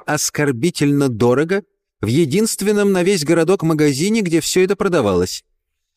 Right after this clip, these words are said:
Она покрасила кухню в белый и синий цвета, стараясь попасть в тона старинного английского фарфора.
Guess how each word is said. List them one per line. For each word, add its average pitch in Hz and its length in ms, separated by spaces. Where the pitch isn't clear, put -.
Она 82 280
покрасила 92 600
кухню - 460
в 80 100
белый 95 360
и 101 180
синий 87 460
цвета, 87 500
стараясь 131 540
попасть 147 460
в - 80
тона 135 260
старинного 143 560
английского 139 500
фарфора. 95 580